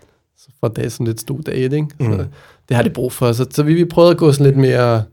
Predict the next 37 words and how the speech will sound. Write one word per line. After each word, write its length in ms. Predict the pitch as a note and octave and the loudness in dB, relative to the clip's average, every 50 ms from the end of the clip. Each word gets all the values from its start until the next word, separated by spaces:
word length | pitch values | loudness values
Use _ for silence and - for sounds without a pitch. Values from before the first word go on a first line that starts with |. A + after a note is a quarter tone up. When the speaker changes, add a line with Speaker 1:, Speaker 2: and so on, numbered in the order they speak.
| _ _ _ _ _ _ _ _ _ _ _ _ _ _ _ _ - | _ _ _ _ _ _ _ _ _ _ _ _ _ _ _ _ -8
Speaker 1:
lidt 120 | C3+ A#2 A#2 | -6 -2 -2
mere 120 | A#2 A2+ | -2 -2
positivt 600 | A#2 - - A#2+ A2+ - C3+ A#2 - - C3+ - | -2 -2 -4 -4 -2 -4 -6 -6 -4 -6 -6 -8
til 140 | - B2+ - | -8 -8 -8
værks, 420 | A2+ A#2 - - - - - - _ | -10 -12 -14 -16 -20 -20 -20 -20 _
fordi, 140 | - C3+ A2+ | -10 -6 -4
Speaker 2:
Mm. 180 | G#2+ G#2 F#2 - F3+ | -2 -2 -4 -4 -8
Speaker 1:
altså, 280 | F3+ - B2+ A#2 A2+ G2+ - _ _ _ _ _ _ _ _ _ _ _ _ _ _ _ _ - | -8 -8 -8 -6 -6 -8 -10 _ _ _ _ _ _ _ _ _ _ _ _ _ _ _ _ -10
og 60 | A#2+ | -6
så, 140 | - C#3 B2+ | -2 -2 -2
så 120 | C#3+ C#3+ C3 | 0 2 2
havde 180 | B2+ C3+ C#3+ | 4 6 6
vi 120 | C#3+ C#3+ C3 | 6 6 6
også, 200 | C3 C3+ C#3 D3 | 6 4 2 0
vi 60 | C#3 | -2
kom 160 | C#3 C#3+ C#3+ | 0 4 4
også, 460 | D3 D#3 D#3 D#3 - - - - - - - - _ _ - | 6 6 6 4 0 -2 -6 -10 -14 -18 -20 -20 _ _ -18
vi 160 | - - D3 | -6 -2 0
havde 140 | D3 D#3 D3 | 2 2 4
mange 240 | B2 C#3+ D#3 D#3+ | 4 4 6 4
snakke, 400 | D#3 D#3 D#3+ C3+ C3 C#3 D3+ D#3+ | 4 4 2 2 4 4 2 2
vi 60 | D#3 C#3 | 4 4
havde 100 | C3+ C#3 | 4 2
også 160 | C#3 C#3+ D#3 | 2 0 0
en, 120 | C#3+ C#3 C#3 | 0 2 2
en, 260 | C#3+ D3 C3+ C3 B2+ | 2 2 0 0 0
en, 320 | C3+ D3 D3 C3 B2 A#2+ | 0 -2 -2 -2 -2 -2
en 280 | A#2+ B2 C#3+ D3 C3+ B2+ | -2 -2 -4 -4 -4 -2
ansat, 400 | B2 B2 C3 - - D3+ C#3+ C#3 C#3+ - - F3 G#3+ F3 - _ | -2 -2 -4 -4 -2 -4 -4 -4 -6 -12 -20 -20 -20 -20 -10 _
Dennis, 480 | C#3+ C3+ C3 C#3 C#3+ C#3 - - - _ - G3+ E3 | -2 -2 0 -2 -2 -4 -8 -12 -16 _ -12 -6 -4
øh, 760 | C3+ C3+ B2+ B2+ A#2+ A#2+ A#2+ A#2 A#2+ B2 B2 B2 A#2+ B2+ C3 | -2 -2 0 0 0 0 0 0 -2 -2 -2 -2 -4 -4 -6
som 320 | - - C#3 C3 A#2+ A#2+ | -4 -4 -2 -2 0 0
var 60 | A#2+ | 0
meget 240 | A#2 B2 A#2+ C3+ C3+ | 0 0 2 2 4
engage-, 340 | C#3 C#3 C3+ B2 - - D3+ | 4 4 2 0 -2 -2 -4
engageret 680 | C3+ B2 B2+ A#2 - D3 D3 D#3 D3+ C#3+ C#3+ C#3 C3+ B2 | -2 -2 -2 -2 0 0 0 2 2 2 4 4 4 4
og, 260 | A#2+ A#2 A#2 A#2 | 4 4 4 2